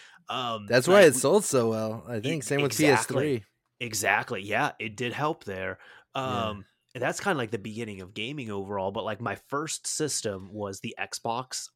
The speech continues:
Speaker 1: I was eight years old at the time, and,
Speaker 2: Nice.
Speaker 1: um, it was pretty much my parents were like, "Hey, we'll get you a P S two eventually." At this point,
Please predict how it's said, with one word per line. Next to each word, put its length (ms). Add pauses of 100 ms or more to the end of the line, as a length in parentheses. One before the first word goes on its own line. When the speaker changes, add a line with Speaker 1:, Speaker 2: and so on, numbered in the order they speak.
Speaker 1:
I 120
was 360 (200)
eight 200
years 260
old 400
at 140
the 80
time, 460 (300)
and, 460
Speaker 2:
Nice. 0
Speaker 1:
um, 400 (240)
it 100
was 120
pretty 200
much 360
my 180
parents 380
were 60
like, 180
"Hey, 420
we'll 100
get 140
you 140
a 40
P 220
S 160
two 380
eventually." 480
At 100
this 180
point, 300